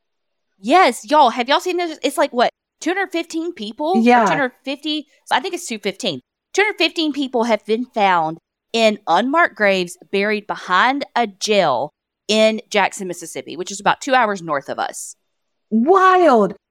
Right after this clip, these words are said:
Speaker 2: Like, people are finding out that people that they thought have been missing, they're dead.
Speaker 1: Have been dead this whole time. Yes.
Speaker 2: So wild.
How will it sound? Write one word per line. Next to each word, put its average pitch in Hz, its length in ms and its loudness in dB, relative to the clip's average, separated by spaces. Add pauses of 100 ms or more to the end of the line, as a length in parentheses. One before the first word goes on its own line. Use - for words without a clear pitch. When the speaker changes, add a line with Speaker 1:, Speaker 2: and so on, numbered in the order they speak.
Speaker 2:
Like, 302 220 0
people 330 340 2
are 349 160 2
finding 294 500 0
out 254 420 0 (520)
that 214 380 0 (540)
people 277 320 2
that 339 180 4
they 339 180 4
thought 339 300 4
have 277 240 0
been 302 280 2
missing, 240 800 2 (720)
they're 320 260 2
dead. 208 380 2 (420)
Speaker 1:
Have 247 180 -2
been 285 140 0
dead 277 240 2
this 302 160 -6
whole 320 160 2
time. 339 400 -6
Yes. 370 600 -4 (420)
Speaker 2:
So 320 440 4
wild. 226 680 2